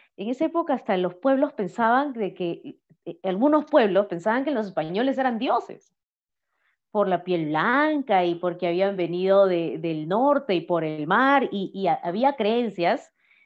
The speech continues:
ya los pueblos americanos tenían creencias de que cuando los dioses vengan a visitarlos, iban a venir justamente por el mar.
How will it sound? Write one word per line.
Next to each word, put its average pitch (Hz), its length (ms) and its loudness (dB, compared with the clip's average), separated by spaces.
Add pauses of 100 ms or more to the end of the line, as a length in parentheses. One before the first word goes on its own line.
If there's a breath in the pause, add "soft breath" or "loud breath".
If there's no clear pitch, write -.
(200 soft breath)
ya 208 220 2
los 208 260 -4
pueblos 277 380 2
americanos 214 640 -2
tenían 196 360 -6
creencias 202 580 -4
de 175 200 -6
que 156 300 -8
cuando 180 280 0
los 160 220 -2
dioses 185 640 0
vengan 240 320 -2
a 214 100 -2
visitarlos, 180 760 -2
iban 240 320 0
a 220 80 -4
venir 196 340 -6
justamente 208 520 -6
por 185 240 -6
el 156 120 -10
mar. 240 280 -8